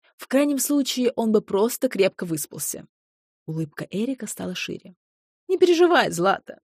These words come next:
всё будет хорошо. А за леди присмотрят, спасибо. Иди отдыхай». Девушка несмело улыбнулась в ответ,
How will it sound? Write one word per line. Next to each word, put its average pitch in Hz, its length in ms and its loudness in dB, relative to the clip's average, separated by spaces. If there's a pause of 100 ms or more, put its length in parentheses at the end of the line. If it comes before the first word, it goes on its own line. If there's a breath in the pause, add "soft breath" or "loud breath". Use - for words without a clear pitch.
(100)
всё 226 340 6
будет 214 240 0
хорошо. - 460 -6 (540)
А 180 140 2
за 156 160 2
леди 190 360 2
присмотрят, 160 640 -4
спасибо. 170 560 -6 (460)
Иди 294 200 2
отдыхай». - 540 -6 (920)
Девушка 202 600 -2
несмело 180 380 -8
улыбнулась 165 520 -6
в 220 40 -6
ответ, 208 420 -10